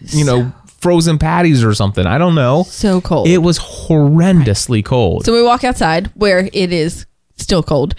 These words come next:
Speaker 1: Yep.
Speaker 2: And I'm like, "Okay, well, how about P F Chang's? The, it's right, it's right there."
Speaker 1: So we walk
Speaker 2: Do you
Speaker 1: over to
Speaker 2: ha-, I love, I love P F Chang's. And, um, we walk over. It was an hour and fifteen minute wait. I didn't wanna wait that long.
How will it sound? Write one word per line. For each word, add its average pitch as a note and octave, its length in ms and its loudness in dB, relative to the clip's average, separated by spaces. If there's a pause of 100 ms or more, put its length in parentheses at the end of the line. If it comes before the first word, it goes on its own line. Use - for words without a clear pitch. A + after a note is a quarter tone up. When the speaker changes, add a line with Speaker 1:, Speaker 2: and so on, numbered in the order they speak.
(120)
Speaker 1:
Yep. A#2 240 2
Speaker 2:
And G#3 460 0
I'm G#3 100 0
like, G3+ 180 -2
"Okay, F#3+ 300 -2
well, F#3 280 0
how A#3 180 -2
about G#3 440 0
P G3 140 0
F F3+ 120 -4
Chang's? - 360 -8
The, F3 220 -2
it's - 200 -6
right, E3+ 160 -2
it's F3+ 180 -4
right E3 180 0
there." - 240 -10 (120)
Speaker 1:
So - 160 -2
we G#2+ 100 2
walk G#2+ 180 2
Speaker 2:
Do G3 60 -2
you F#3 100 -2
Speaker 1:
over - 140 2
to F#3+ 60 0
Speaker 2:
ha-, F3 180 -2
I A#3 140 0
love, F#3 640 -2
I F#3+ 120 0
love F#3 220 0
P F3+ 120 0
F D3 100 -2
Chang's. - 480 -10
And, D#3+ 360 -2 (100)
um, D3+ 340 -4 (420)
we G3 120 2
walk F#3 260 0
over. E3+ 280 -2
It A3+ 100 -2
was C4+ 140 0
an A#3+ 80 0
hour F3+ 200 2
and F3 120 -2
fifteen F3+ 340 -2
minute D#3+ 200 0
wait. C#3 220 -2 (120)
I G3 120 -2
didn't G3+ 220 -2
wanna D#3 140 0
wait C3 180 -6
that - 200 -6
long. - 260 -8